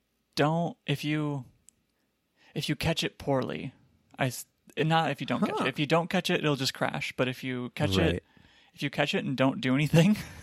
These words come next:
Speaker 1: <laughs> I think it can actually leak. But, uh, don't
Speaker 2: Jesus
Speaker 1: quote me on
Speaker 2: Christ.
Speaker 1: that, Jared. Or mi-, that might be a, like, an old version of Java. I don't know if that's still
Speaker 2: Yeah.
Speaker 1: the case.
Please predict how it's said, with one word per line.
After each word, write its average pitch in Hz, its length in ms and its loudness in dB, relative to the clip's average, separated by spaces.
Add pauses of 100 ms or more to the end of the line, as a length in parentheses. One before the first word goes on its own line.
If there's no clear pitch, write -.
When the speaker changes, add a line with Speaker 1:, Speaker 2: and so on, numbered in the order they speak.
(380)
Speaker 1:
<laughs> - 680 -12
I - 120 2
think 160 200 -2
it - 280 -4
can 139 340 -2
actually 127 480 -4
leak. - 340 -14 (100)
But, - 140 -6 (320)
uh, 135 200 2
don't 139 180 2
Speaker 2:
Jesus 127 100 -10
Speaker 1:
quote 135 200 2
me 123 100 4
on 113 140 2
Speaker 2:
Christ. - 20 0
Speaker 1:
that, 117 180 -2
Jared. - 480 -6 (1000)
Or 151 160 6
mi-, 147 300 -2
that 165 100 2
might 165 160 0
be 147 120 4
a, 123 100 2
like, 120 160 2
an 117 80 0
old 110 200 -2
version 113 280 -4
of - 80 -8
Java. - 280 -4
I - 40 -6
don't - 140 -8
know - 100 -12
if - 80 -16
that's - 180 -4
still 92 120 0
Speaker 2:
Yeah. - 60 -2
Speaker 1:
the - 60 -4
case. - 520 -10